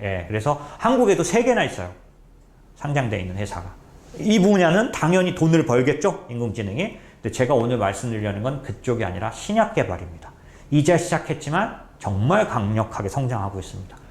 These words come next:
왜 신약 개발이 인공지능의 영역인지 설명, 그거부터 드릴게요. 자, 신약 개발을 하려면 지금 어떻게 되고 있냐면, 예전에 제가 한 일 년 전쯤에 강의에서 이룸의 법칙이란 거 말씀드렸습니다. 이룸의 법칙은 뭐냐면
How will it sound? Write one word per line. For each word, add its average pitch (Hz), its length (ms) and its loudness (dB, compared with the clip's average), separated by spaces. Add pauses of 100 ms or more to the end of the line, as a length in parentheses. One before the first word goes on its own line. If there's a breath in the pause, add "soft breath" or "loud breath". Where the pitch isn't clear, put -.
(300 loud breath)
왜 180 180 6
신약 233 340 2
개발이 180 580 2
인공지능의 175 640 2
영역인지 135 540 2
설명, 175 360 -2
그거부터 135 420 0
드릴게요. 104 340 -8 (300 loud breath)
자, 135 480 0
신약 277 420 2
개발을 185 320 4
하려면 127 560 0
지금 160 300 2
어떻게 135 420 2
되고 120 240 -2
있냐면, 104 340 -6
예전에 165 440 2
제가 104 400 -2 (220 loud breath)
한 127 580 -2
일 143 180 4
년 180 180 4
전쯤에 120 480 0
강의에서 104 580 0
이룸의 214 480 2
법칙이란 143 500 0
거 113 60 0
말씀드렸습니다. 95 840 -4 (200)
이룸의 214 360 4
법칙은 147 380 0
뭐냐면 110 520 0